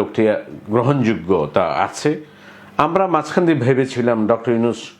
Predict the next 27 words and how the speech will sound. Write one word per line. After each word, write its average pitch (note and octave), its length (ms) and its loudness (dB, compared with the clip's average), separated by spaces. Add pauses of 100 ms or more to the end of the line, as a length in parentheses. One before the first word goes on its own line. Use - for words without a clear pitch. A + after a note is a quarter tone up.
(560)
নিস্তেজ D#3 440 2 (100)
হয়ে G#2 260 2
গেছে। C#2+ 300 -8 (760)
আসলে D#3 340 2
তিনি B2 160 2 (120)
নিস্তেজ B2+ 420 0
হননি, F#2+ 280 0 (140)
ঠান্ডা A#2+ 340 2
হননি। D#2 300 -4 (460)
গতকালকে D#3 560 0
তিনি D#3 140 4 (120)
বলেছেন D3 300 0 (140)
তারা C3 140 2 (120)
মনে C3+ 240 0
করেছে C#3+ 320 -6 (500)
আমি C3+ 120 2 (100)
ঠান্ডা B2 360 0
হয়ে G2+ 200 2
গেছি, C#2 160 -14
কিন্তু A#2 240 2
আমরা G#2+ 220 0
ঠান্ডা G2 320 0
হইনি। C#2+ 280 -6 (800)
সহজ E3 280 2 (100)
সরল F3 240 2 (140)
ভদ্র A#2+ 300 2 (180)
মানুষ E2+ 240 -6